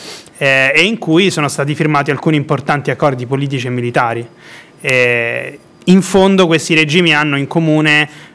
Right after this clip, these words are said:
un certo attaccamento a una visione conservatrice della società e anche dell'ordine mondiale.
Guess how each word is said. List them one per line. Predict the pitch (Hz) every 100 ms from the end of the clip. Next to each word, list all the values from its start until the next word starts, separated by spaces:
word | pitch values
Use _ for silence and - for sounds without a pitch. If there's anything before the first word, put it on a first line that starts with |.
| -
un | 147
certo | 143 175 160
attaccamento | 151 - 143 151 147 143
a | 135
una | 131
visione | 127 139 131
conservatrice | 135 123 139 127 131 139 139 127 127
della | 127 120
società | 135 - 117 135 127 127
e | 131 123 123 123
anche | 123 123
dell'ordine | 123 123 123 117 123 120 117 120
mondiale. | 120 120 120 113 113 113